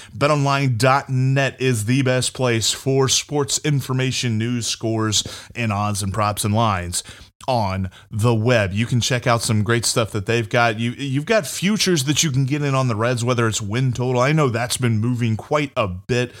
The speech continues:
You're gonna wanna check that out at BetOnline. Plus, you can look at their odds to make the playoffs, which honestly haven't gotten much better since we talked about 'em. They started at plus three fifty,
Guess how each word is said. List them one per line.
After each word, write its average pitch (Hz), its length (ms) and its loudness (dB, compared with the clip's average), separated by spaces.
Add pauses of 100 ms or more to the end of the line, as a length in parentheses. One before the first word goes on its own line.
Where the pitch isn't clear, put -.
(160)
You're 117 100 -8
gonna 120 140 0
wanna 113 140 0
check 117 220 -4
that 110 160 2
out 113 120 4
at 101 220 -2
BetOnline. 110 720 0
Plus, 131 280 -2
you 123 80 -2
can 110 140 0
look 107 160 -2
at 107 160 0
their 98 140 -2
odds 104 240 0
to 107 80 -2
make 101 160 -4
the - 80 -20
playoffs, 151 680 0 (180)
which 147 180 0
honestly 220 380 2
haven't 139 320 0
gotten 107 260 0
much 98 280 -2
better 135 460 -2
since 127 300 -4
we 117 80 -4
talked 110 320 -2
about 113 240 2
'em. 113 100 0 (300)
They 123 200 2
started 160 600 2
at 131 360 -2
plus 127 300 0
three 117 320 -6
fifty, 113 540 -4